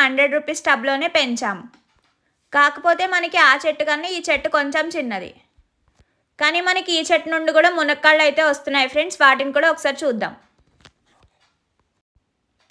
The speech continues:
ఫ్రెండ్స్, మనకి ఇలాంటి మొక్కలు పెంచడానికి ప్లేస్ లేనప్పుడు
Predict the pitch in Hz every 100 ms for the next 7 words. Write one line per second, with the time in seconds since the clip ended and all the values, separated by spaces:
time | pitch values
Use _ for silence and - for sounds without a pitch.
0 | _ _ _ _ - 311 339 339 320 311
1 | 330 302 285 285 330 320 320 320 285 269
2 | 269 262 262 285 311 277 254 277 262 247
3 | 240 269